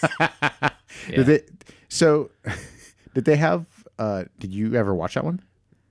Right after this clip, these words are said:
Speaker 2: No.
Speaker 1: Oh, okay.
Speaker 2: We didn't have B B C in the U S back then.
Speaker 1: I was gonna say if you, well, I didn't know if you, like, picked it back up afterwards, but,
Speaker 2: Mm-hmm.
Speaker 1: uh, if they had, like, better designers or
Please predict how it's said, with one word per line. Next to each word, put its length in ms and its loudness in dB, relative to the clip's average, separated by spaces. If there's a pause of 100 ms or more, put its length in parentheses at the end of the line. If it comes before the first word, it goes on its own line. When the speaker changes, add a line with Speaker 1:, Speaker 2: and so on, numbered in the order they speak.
(160)
Speaker 2:
No. 280 -4 (120)
Speaker 1:
Oh, 360 -2
okay. 180 -18 (180)
Speaker 2:
We 140 0
didn't 160 0
have 140 -4
B 100 -8
B 100 -12
C 220 -12
in 260 -14
the 100 -10
U 140 -10
S 120 -12
back 200 -16
then. 220 -18 (260)
Speaker 1:
I 40 -8
was 120 -6
gonna 140 -6
say 220 -8
if 180 -14
you, 80 -14
well, 120 0
I 100 0
didn't 140 -6
know 80 -4
if 140 -12
you, 80 -8
like, 160 -14 (140)
picked 200 -2
it 40 -4
back 240 -6
up 140 -8
afterwards, 480 -12 (520)
but, 220 -2
Speaker 2:
Mm-hmm. 80 -10
Speaker 1:
uh, 200 -8 (100)
if 240 -8
they 100 2
had, 180 -4
like, 140 -12 (800)
better 300 -8
designers 800 2
or 560 0